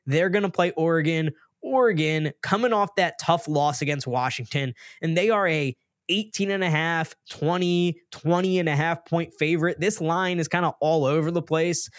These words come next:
but it, it, it's close to three touchdowns in this game. And I do think they roll, but I'm not gonna play the spread here. I'm actually gonna play Washington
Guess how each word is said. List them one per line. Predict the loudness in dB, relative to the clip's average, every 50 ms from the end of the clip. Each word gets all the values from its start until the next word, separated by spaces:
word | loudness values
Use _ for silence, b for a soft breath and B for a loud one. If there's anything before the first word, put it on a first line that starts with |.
| B B B
but | 0 0 0
it, | 0 -2 -2 0
it, | 0 0 0 0
it's | -2 -6 -8
close | -10 -14 -8 0 2 2 2 2 0 -4
to | -8 -12 -14
three | -8 -4 -2 0 0 0
touchdowns | 0 -2 -2 -2 -2 -4 -4 -6 -4 -4 -4 -4 -6 -6 -8 -12 -14 b b b b b
in | -2 0 0
this | -2 -2 -4 -6
game. | -6 -6 -6 -6 -6 -8 -10 -8
And | -6 -4 -4 -2 -2 -4 -4 -6 -8 b b b
I | -2 -2
do | -2 -2 0 0 0 0 0
think | -2 -2 -2 -2 -2 -2
they | -2 -2 -2 0 -2
roll, | -4 -4 -4 -4 -2 -2 -2 0 0 0 0 0 -2 -2 -4 b b b _
but | 0 0
I'm | 0 0 0 0 0
not | 0 0 0 -2 -2 -2
gonna | -2 0 0 0
play | 0 0 0 0 0
the | 0 -2
spread | -2 -4 -2 -2 0 0 0 -2 -2
here. | -4 -2 -2 -2 -2 -4 -6 B B B B
I'm | 0 0 2 2 2
actually | 2 2 0 0 0
gonna | 0 -2 -2
play | 0 0 2 2
Washington | 2 2 0 0 -2 0 0 -2 -2 -4 -6 -6 -6 -6 -8 -8